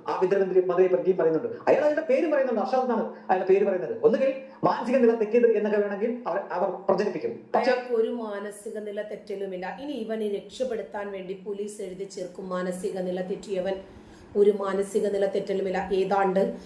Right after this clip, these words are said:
Speaker 2: നല്ലൊരു വിഭാഗം മുസ്ലിം തീവ്രവാദികളുടെ ഉള്ളിലും ഇത് തന്നെയാണ്.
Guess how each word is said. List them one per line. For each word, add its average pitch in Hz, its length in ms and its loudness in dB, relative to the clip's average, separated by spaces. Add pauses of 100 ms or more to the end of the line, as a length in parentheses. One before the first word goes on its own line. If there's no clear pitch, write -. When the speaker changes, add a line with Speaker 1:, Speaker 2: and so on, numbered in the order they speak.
(200)
Speaker 2:
നല്ലൊരു 247 480 6
വിഭാഗം 254 920 4 (200)
മുസ്ലിം 208 580 0
തീവ്രവാദികളുടെ 196 840 -2
ഉള്ളിലും 185 580 -6
ഇത് 185 260 -8
തന്നെയാണ്. 180 420 -6